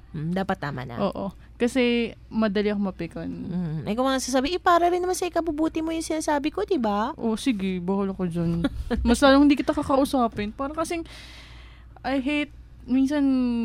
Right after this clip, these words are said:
Speaker 2: di ka rin naman, di, di mo rin, di rin, di mo rin naman naiintindihan yung pinagdadaanan ng mga tao. Tsaka hindi rin nila naiintindihan yung pinagdadaanan mo. So, bakit kailangan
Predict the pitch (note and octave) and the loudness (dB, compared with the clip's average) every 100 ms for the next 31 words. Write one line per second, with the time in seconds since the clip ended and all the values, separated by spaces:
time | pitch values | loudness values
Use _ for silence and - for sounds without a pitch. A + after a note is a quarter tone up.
0 | A3+ G#3+ G#3+ A3 G#3+ G#3 G3+ G3 F#3+ G#3+ | 0 0 0 0 0 0 0 -2 -2 -4
1 | F#3 G3+ G#3+ G#3+ G#3 G#3 G#3 G#3 G3+ F3+ | -4 -2 -2 0 -2 -2 -2 -2 -4 -4
2 | G3 A3+ A#3+ A#3 A3 G#3 F#3+ F#3 E3+ F#3 | 0 2 4 4 2 2 0 -2 -4 -4
3 | F3+ F3+ F3+ F3 E3+ E3 F3 E3+ D#3+ D#3+ | -4 -4 -4 -4 -4 -4 -4 -4 -4 -4
4 | D#3 D#3 D#3+ D#3 D#3 D#3 C#3+ E3+ F3 F#3+ | -4 -4 -4 -4 -4 -4 -4 -6 -8 -6
5 | F3+ F#3 F3+ F3 F3 F3 E3 E3+ E3 E3 | -4 -2 -2 -2 -2 -2 -2 -4 -4 -6
6 | E3 E3 E3 E3 F3 E3+ E3 E3 E3 D#3+ | -4 -2 -2 -4 -4 -4 -2 -2 -4 -4
7 | D#3+ E3 F3 A3+ G#3+ G#3 A3 A3+ - - | -6 -6 -2 0 2 2 2 -2 -6 -6
8 | G#3 F3+ E3 D#3 E3 E3 E3+ | -4 -2 -2 -2 -2 0 -2